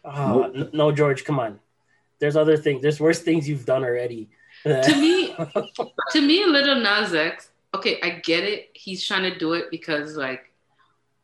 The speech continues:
Speaker 3: when he came out as gay, whatever, people bashed him and this and that and blah. But there's a certain line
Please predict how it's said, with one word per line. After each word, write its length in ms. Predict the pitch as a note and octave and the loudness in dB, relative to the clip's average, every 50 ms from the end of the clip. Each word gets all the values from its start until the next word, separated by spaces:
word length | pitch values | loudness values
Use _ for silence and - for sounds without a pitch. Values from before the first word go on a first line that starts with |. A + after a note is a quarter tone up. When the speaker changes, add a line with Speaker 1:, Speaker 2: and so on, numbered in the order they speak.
| _ _ _ | _ _ _
Speaker 3:
when 180 | - D#3 D#3+ E3 | -6 -4 -4 -4
he 120 | F3 E3+ | -4 -6
came 300 | - - F#3 E3+ E3 E3 | -4 -2 -2 0 0 0
out 140 | D#3+ D#3 D#3+ | 0 0 0
as 120 | D#3 D3+ - | -2 -4 -4
gay, 260 | - D3 C#3+ D3 C#3+ | -2 -2 0 0 -2
whatever, 400 | C#3 C3+ C#3 C#3+ C#3 C#3+ C3 C3 | -2 -4 -4 -4 -4 -6 -8 -10
people 480 | C3 - - C#3+ - D3 C#3 C3+ C3+ - | -10 -12 -14 -14 -12 -12 -12 -12 -10 -6
bashed 400 | C#3 B2 A#2 B2+ - - - - | -4 -2 -2 -2 -4 -6 -10 -10
him 220 | C#3 B2+ B2 C3 B2+ | -10 -8 -8 -8 -8
and 160 | B2 B2+ A#2 | -10 -10 -10
this 180 | B2 A#2+ - | -12 -14 -14
and 160 | - C3+ C3 B2 | -14 -14 -12 -10
that 240 | B2 A#2 A#2+ C3+ | -10 -10 -10 -10
and 140 | C#3 C3+ C3 | -12 -14 -14
blah. 160 | C3 B2+ - - - _ - - - _ _ _ _ _ | -12 -12 -14 -14 -16 _ -20 -20 -20 _ _ _ _ _
But 200 | G3 G#3+ - - | 0 0 0 2
there's 180 | A#3 A#3+ C4 D4 | 2 2 4 2
a 140 | F#4 G4 - | 0 0 -2
certain 560 | - - - F3+ F#3 G3 - - F3 F3 E3 | -4 -4 -2 -2 -2 -2 -4 -6 -6 -4 -2
line 500 | D#3+ D3 C#3+ D3+ D3 D3 D#3 E3 E3+ | -2 0 0 -2 -4 -6 -8 -8 -10